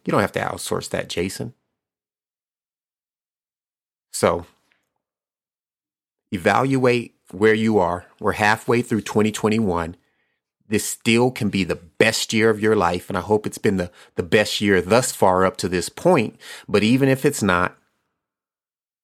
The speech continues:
you can turn the train around. You can speed the train up.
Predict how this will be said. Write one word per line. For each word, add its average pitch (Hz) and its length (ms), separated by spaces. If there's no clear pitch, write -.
you 98 100
can - 120
turn 98 260
the 104 80
train 92 320
around. 82 400
You 92 80
can - 140
speed 113 420
the 98 80
train 95 400
up. 87 240